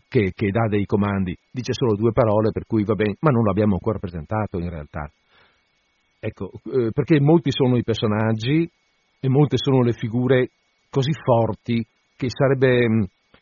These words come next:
eh, cioè sarebbe, sarebbe una perdita, mm, saltarne la descrizione, però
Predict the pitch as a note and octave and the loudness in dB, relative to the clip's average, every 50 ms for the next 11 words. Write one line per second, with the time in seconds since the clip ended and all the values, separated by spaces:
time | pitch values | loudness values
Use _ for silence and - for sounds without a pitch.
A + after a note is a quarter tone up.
0 | _ _ _ _ _ - A2+ G#2+ G#2+ G#2+ G#2 G2+ G2+ G2+ G2+ G2+ G2+ G2+ G2 - | _ _ _ _ _ -14 -12 -10 -8 -8 -8 -8 -10 -10 -10 -8 -8 -8 -6 -2
1 | - C#3+ A#2+ - E3 D3+ D#3 D3 D3 C#3 C3 B2+ B2+ B2 A#2+ - D#3+ D3 D#3+ D#3+ | -2 -2 0 2 2 2 4 4 4 4 4 4 4 2 2 2 2 2 4 6
2 | D#3+ D#3+ C#3+ - - B2+ B2 B2+ B2 G#2+ G#2+ A2+ - G#2+ G2 F#2 - _ _ - | 6 6 4 4 4 4 4 4 2 0 -2 -4 -2 -4 -6 -6 -8 _ _ -4
3 | A#2 A#2 G2 - C#3 A#2+ G#2+ - A#2+ A2+ A2 A2+ A2+ G#2+ G#2+ G2+ F2+ A2 - - | -4 -2 0 0 0 0 0 0 -2 -2 0 0 0 0 0 0 -2 -4 -4 -6
4 | - G2+ E2+ - - F#2 E2+ E2+ E2+ E2 - - D#3+ A#2+ G2 | -8 -10 -10 -10 -8 -6 -6 -4 -4 -6 -4 -2 -2 0 -2